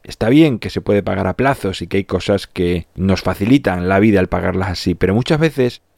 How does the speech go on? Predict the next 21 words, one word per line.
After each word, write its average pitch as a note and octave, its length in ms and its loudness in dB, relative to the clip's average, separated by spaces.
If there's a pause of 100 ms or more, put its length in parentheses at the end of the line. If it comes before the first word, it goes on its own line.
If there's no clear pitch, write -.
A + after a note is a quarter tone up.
(160)
eh, F#2+ 220 -4
la F#2+ 120 -2
facilidad G#2+ 720 0 (100)
de G2 220 -2
poder F#2+ 400 0
pagar F#2+ 540 0 (180)
algo G2 360 2
a E2+ 100 -4
plazos G2 600 2
hace D#3+ 460 -2 (320)
que G#2+ 440 6
nos G#2+ 220 -2
gastemos C3+ 380 -2
ese A#2+ 140 0
dinero G2+ 500 0
en F#2 160 -6
cosas G2 300 -2
que - 80 -10
son F#2 160 -4
totalmente F#2 760 0
inútiles G2 720 -2